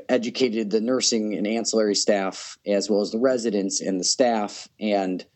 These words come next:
really tried to hammer home that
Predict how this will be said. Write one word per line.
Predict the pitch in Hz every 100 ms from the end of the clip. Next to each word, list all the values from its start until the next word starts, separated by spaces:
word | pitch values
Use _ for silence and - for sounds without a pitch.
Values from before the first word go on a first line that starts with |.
| _
really | 135 139 143
tried | - 131 113 107
to | - 117 107 101 95 - _ _ _ _ _
hammer | - 123 113 104
home | - 170 156 139
that | 117 107 -